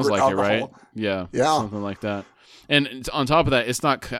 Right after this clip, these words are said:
Speaker 1: cow milk, it's sheep or goat milk, so it's even more
Speaker 2: Yeah.
Speaker 1: pungent.
Speaker 2: Yeah.
Speaker 1: Mm-hmm.
Speaker 2: So, yeah,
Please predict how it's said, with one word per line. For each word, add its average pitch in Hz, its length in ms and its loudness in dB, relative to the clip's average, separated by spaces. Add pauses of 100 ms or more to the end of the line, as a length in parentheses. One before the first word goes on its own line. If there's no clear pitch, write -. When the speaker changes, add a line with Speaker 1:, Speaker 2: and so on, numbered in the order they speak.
Speaker 1:
cow 135 260 -2
milk, 104 240 -2
it's 110 220 -6
sheep - 380 -4
or 104 160 -6
goat 104 340 -2
milk, 85 260 -10
so 110 160 -4
it's 104 140 -6
even 110 200 -2
more 104 220 0
Speaker 2:
Yeah. 117 180 2
Speaker 1:
pungent. 98 600 -8
Speaker 2:
Yeah. 127 400 -2 (240)
Speaker 1:
Mm-hmm. 110 240 -6 (280)
Speaker 2:
So, - 140 -12
yeah, 127 240 -6